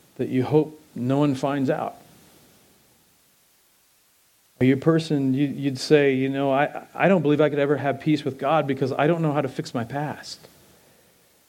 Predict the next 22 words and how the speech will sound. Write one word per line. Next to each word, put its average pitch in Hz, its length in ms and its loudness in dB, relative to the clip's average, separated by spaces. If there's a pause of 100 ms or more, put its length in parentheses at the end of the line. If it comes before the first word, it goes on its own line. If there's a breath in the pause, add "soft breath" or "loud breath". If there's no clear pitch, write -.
(200)
I 147 80 6
can't 160 400 0
go 151 140 6
back 156 240 4
and 143 80 -4
undo 151 300 0
how 147 240 2
I, 127 460 0
I've, 123 280 -6
I've 127 240 -2
lived. 170 340 6
I 131 140 0
can't 131 320 -6
pay 135 200 0
it 120 100 -2
back. 156 320 4
I've 123 160 -8
tried 147 300 -2
to 147 40 -4
pay 151 200 0
it 135 100 -2
back 139 340 0